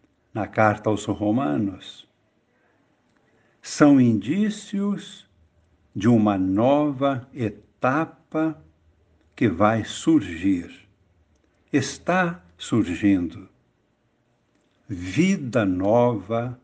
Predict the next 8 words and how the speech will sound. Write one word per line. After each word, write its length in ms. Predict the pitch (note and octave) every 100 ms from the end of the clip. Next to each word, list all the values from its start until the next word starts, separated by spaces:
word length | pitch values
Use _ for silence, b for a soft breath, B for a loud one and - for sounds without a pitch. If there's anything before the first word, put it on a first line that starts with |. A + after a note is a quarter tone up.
| _ _ _ _ _
vem 480 | F2 E2+ G#2 A#2+ B2
surgindo. 1040 | - - A2+ G#2+ F#2 - B2 C3 F2 F2+ - _ _ _ _ _ _ _ _ _ _ _ _ _ _ _ _ _ _ _ _ -
E 80 | G#2+
será 760 | - A2 F#2+ G#2+ A#2+ C#3+ C3+ - _ -
uma 460 | A#2+ A2+ G#2+ G#2+ -
elevação 1500 | D#3+ E3 B2+ B2+ D#3+ D3 G#2 F#2+ - - A#2+ D3+ F3 F3+ - _ _ _ _ _ _
no 280 | G#2+ G2+ G2
nível 1080 | F#2+ G2 B2 D#3+ F3 D#3 D3 D#3+ E3 E3